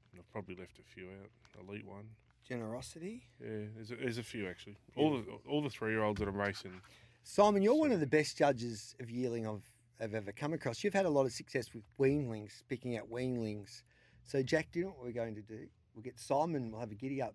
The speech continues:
Speaker 2: person. You can, um, you got Nick Nat and Nui, we'll get all the boys who love U S C, we'll get involved. Um, you can pick us out. Maybe, I think the budget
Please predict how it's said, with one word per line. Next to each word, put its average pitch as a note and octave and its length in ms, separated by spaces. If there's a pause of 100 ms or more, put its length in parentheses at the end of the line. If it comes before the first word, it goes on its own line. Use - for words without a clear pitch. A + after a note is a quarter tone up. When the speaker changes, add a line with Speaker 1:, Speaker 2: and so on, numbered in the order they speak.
(120)
Speaker 2:
person. A2+ 420
You G#2 140
can, G2+ 100 (920)
um, G2 80 (400)
you B2 120
got A#2 140
Nick B2 180
Nat A#2+ 200
and A#2 100
Nui, B2 280
we'll A#2+ 80
get A2+ 120
all A2 140
the G#2 60
boys A2+ 360
who A#2+ 80
love A2 220
U A2+ 180
S G#2+ 140
C, B2+ 240
we'll A2 220
get G#2+ 140
involved. A2 580 (260)
Um, G#2 320
you B2+ 160
can A#2 120
pick A2+ 200
us G#2+ 200
out. G2+ 140 (520)
Maybe, F3+ 380
I D3+ 40
think A3+ 260
the C#3 60
budget A#2+ 500